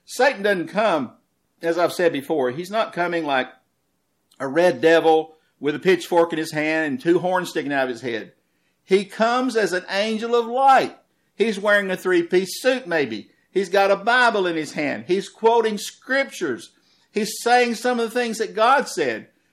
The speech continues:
But really, he's a wolf in sheep's clothing, looking like a sheep, but he's really a wolf. He's looking and sounding like a man of God, but inwardly, he's a ravenous wolf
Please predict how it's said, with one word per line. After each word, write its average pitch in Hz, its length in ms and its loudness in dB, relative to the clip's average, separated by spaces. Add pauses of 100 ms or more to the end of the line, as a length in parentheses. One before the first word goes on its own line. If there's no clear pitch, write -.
(120)
But 170 260 0
really, 220 380 2
he's 175 300 -2
a 156 80 2
wolf 208 480 4
in 170 120 -4
sheep's 214 420 -10
clothing, 175 680 0
looking 240 340 2
like 220 240 2
a 208 80 -4
sheep, 170 400 -2
but 151 120 -2
he's 143 160 -8
really 196 260 0
a 233 60 2
wolf. 143 460 -2 (640)
He's 185 200 0
looking 220 380 2
and 208 120 -4
sounding 233 480 0
like 170 240 0
a 143 60 -6
man 135 300 -2
of 123 120 -6
God, 120 480 -2 (380)
but 170 280 2
inwardly, 175 680 -2
he's 160 260 0
a 135 100 -2
ravenous 208 640 0
wolf 151 540 -2